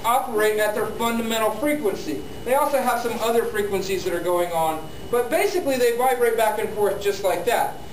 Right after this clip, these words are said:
And if I want to change the note that I'm playing, then I have to change the length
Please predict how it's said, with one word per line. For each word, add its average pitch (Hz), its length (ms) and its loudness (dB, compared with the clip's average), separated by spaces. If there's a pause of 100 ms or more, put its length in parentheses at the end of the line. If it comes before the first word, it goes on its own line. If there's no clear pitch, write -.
(160)
And 233 80 0
if 240 120 -2
I 277 220 4
want 302 260 2
to 277 80 -6
change 302 460 0
the 214 220 -2
note 277 340 0
that 233 100 0
I'm 220 140 0
playing, 202 500 2 (580)
then 240 280 0
I 240 40 -2
have 262 300 4
to - 60 -12
change 277 380 0
the 247 100 2
length 240 640 0